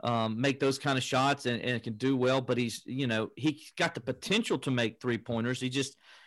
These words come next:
hasn't made many. Um, I think part of the problem why you saw him, again, go back to, he got injured, um, you know, um, had the, the fracture in the face and against Alabama. And, um, you know, so he had to come back. So he missed,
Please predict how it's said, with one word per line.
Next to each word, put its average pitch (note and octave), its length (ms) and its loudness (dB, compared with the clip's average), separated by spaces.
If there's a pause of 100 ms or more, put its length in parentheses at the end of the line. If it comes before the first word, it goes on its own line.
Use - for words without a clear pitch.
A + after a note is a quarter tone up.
(140)
hasn't C#3+ 320 2
made D3+ 240 6
many. B2+ 520 4
Um, B2 320 2
I B2+ 80 2
think D3+ 200 -2
part D3+ 220 4
of D3+ 60 6
the C3+ 60 2
problem C3+ 380 2
why B2+ 200 4
you B2 120 2
saw B2 380 2
him, A#2+ 220 -2
again, B2 400 0
go A#2 120 2
back A2 280 2
to, B2 180 0
he A#2+ 80 0
got G#2 180 2
injured, A#2+ 440 0 (420)
um, A2 500 2
you A#2+ 140 -4
know, G#2+ 380 2
um, G#2 340 -2 (100)
had A2+ 160 0
the, G#2+ 240 0 (320)
the A#2+ 80 -2
fracture B2 460 0
in A#2 100 0
the A2 60 0
face A#2 440 2
and G2 260 -2
against A2 260 -2
Alabama. A2+ 600 6
And, G#2+ 260 2 (420)
um, A2+ 380 4
you C#3 60 4
know, B2 100 6
so C#3 120 2
he C#3+ 80 8
had D3 120 6
to B2+ 60 2
come C#3+ 220 4
back. C3 220 6
So C3 100 2
he B2 100 6
missed, C3+ 240 4